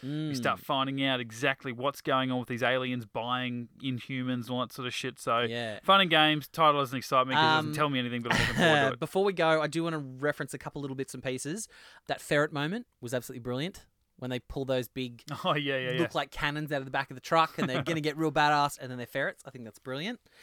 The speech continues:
Speaker 2: and makes sense as to why there were ferrets in the back of that van in the first place.
Speaker 1: Yeah. <laughs>
Speaker 2: Um, something that I think you and I will both love is just as, uh, Fitz is about to get frozen,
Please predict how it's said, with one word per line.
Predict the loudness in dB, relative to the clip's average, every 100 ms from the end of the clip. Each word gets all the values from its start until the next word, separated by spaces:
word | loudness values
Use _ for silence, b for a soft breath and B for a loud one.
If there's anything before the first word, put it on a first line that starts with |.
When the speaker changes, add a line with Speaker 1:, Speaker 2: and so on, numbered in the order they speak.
| B
Speaker 2:
and | -2
makes | -2 -2
sense | -6 -6 -6
as | -10
to | -8
why | -4 0 0
there | -2
were | -6
ferrets | -6 -6 -6 -10
in | -14
the |
back | -14 -14
of |
that | -14 -12
van | -10 -12
in | -12
the |
first | -12 -12 -6
place. | 0 2
Speaker 1:
Yeah. | 0 B B B B B
<laughs> | -4 0
Speaker 2:
Um, | 4 6 6 4 0 -6
something | 0 0 2
that | 2
I | 2
think | 0 -2
you | -2
and | 0
I |
will | -2
both | 0 0 0 2
love | 4 4 2
is | -6 -6 -4
just | -4 -2 -4
as, | -4 -6 -8
uh, | -4 -4
Fitz | -4 -8
is | -6
about | -4 -4
to |
get | -6 -4
frozen, | -2 0 -2 -4